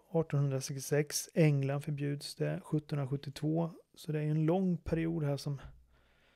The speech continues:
eh, som det tar innan det tar slut. Sverige har förbjudit, eh, slaveri redan på trettonhundratalet i Sverige.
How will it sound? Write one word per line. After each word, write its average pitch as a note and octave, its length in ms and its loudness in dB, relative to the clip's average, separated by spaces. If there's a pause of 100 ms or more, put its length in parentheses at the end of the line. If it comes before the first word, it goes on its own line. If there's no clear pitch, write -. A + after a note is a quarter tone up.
(540)
eh, D3 260 -4
som D3 180 -2
det C#3+ 80 2
tar E3 320 4
innan D3+ 260 2
det C#3+ 60 0
tar D3+ 120 -2
slut. F3+ 520 2 (480)
Sverige G3 420 2
har F#3+ 100 4
förbjudit, C#3+ 720 0
eh, C#3 240 2 (400)
slaveri C#3 600 4 (200)
redan C3 260 0
på C#3+ 80 0
trettonhundratalet C3+ 840 -4 (120)
i C3 380 0
Sverige. E3 540 4